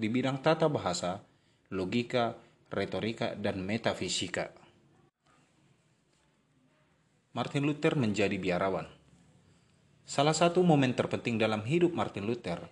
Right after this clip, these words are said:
terjadi pada tanggal dua Juli seribu lima ratus lima. Saat itu, dia sedang berada dalam perjalanan kembali ke kampus. Saat itu sedang terjadi hujan badai. Petir menyambar-nyambar,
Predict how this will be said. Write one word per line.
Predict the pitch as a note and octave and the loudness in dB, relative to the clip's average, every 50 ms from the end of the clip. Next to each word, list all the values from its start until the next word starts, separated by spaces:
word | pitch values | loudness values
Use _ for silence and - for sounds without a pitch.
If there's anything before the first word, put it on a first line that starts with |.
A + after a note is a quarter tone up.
| - - | -8 -6
terjadi | B2 B2 B2 C#3+ D3 D3+ D3+ D#3+ D#3+ - | -6 -2 0 2 2 2 2 2 0 2
pada | C#3+ C3 B2 A#2 - | 2 2 2 2 2
tanggal | A#2 A2 A2 A2+ A2 A2 A2 A#2+ | 0 0 0 -2 -2 -4 -6 -8
dua | A2 A2 A#2 C3+ D#3 D3+ | -4 -2 2 4 4 4
Juli | C3+ G#2+ G#2 G2 G2 G2 | 2 0 -2 -4 -4 -4
seribu | F#2+ - A2 G2+ G#2+ A#2+ B2+ | -6 -6 -4 -4 -2 -2 -2
lima | B2+ C3 C3 C3 C3 | -2 0 0 0 0
ratus | C#3 C3+ - B2+ - - | 0 -2 -2 -6 -8 -6
lima. | F#2+ F2+ E2+ D#2 C#2 - - _ _ _ _ _ _ _ _ _ _ _ _ _ _ _ _ - | -6 -4 -4 -6 -6 -10 -14 _ _ _ _ _ _ _ _ _ _ _ _ _ _ _ _ -10
Saat | - - G2+ F#2+ - - | -4 -2 -2 -2 -2 -2
itu, | A#2+ A#2+ A#2 - C3 | -2 -2 0 0 0
dia | B2+ C3 C3+ C#3 C3+ | 2 2 2 2 2
sedang | - C#3 C#3 C#3 C#3 B2 | 2 2 2 2 2 2
berada | B2+ C#3 D3 D3 D3+ | 4 2 4 4 2
dalam | D3 D3 D3+ D#3+ D#3+ D#3 - | 2 2 4 4 2 2 0
perjalanan | - - - G#2+ F#2+ F#2+ F#2+ F#2+ G2 G2+ G2+ | -2 -2 0 0 0 0 -2 -2 -4 -8 -8
kembali | - - A2+ G#2+ A2+ B2+ C3+ - | -8 -4 0 2 2 2 0 -2
ke | - | -4
kampus. | - - D3 C3+ A#2 - F2+ F2 - - - - - _ _ _ _ _ _ _ _ _ _ _ _ _ _ _ _ _ _ - | -2 0 0 0 0 -4 -8 -8 -6 -8 -10 -10 -14 _ _ _ _ _ _ _ _ _ _ _ _ _ _ _ _ _ _ -4
Saat | - C3+ C#3 - F3 | 0 0 2 4 4
itu | E3+ F3 F3 | 4 4 4
sedang | D#3+ D#3+ D3 C3+ B2+ | 4 4 2 2 2
terjadi | - A2+ G2+ - G#2+ G2 G2+ G#2 G2 | 0 -4 -2 -2 -2 -2 -2 -2 -2
hujan | G#2+ B2 A#2 B2+ A#2+ A2+ G2+ | -2 -2 0 0 0 0 0
badai. | F2+ F2 E2 D#2+ D2 C#2 - - - _ _ _ _ _ _ _ _ _ _ _ _ - | -2 -2 -2 -2 -4 -6 -8 -14 -20 _ _ _ _ _ _ _ _ _ _ _ _ -14
Petir | G#2+ F2 - A2 A#2 | -6 -4 -2 0 0
menyambar-nyambar, | B2 B2 A#2+ B2 A#2+ A#2+ A#2 A2+ G#2+ A2+ A#2+ B2 B2 G#2 F2+ E2+ F2 | 0 2 2 2 2 2 2 2 2 2 2 2 2 0 0 -2 -4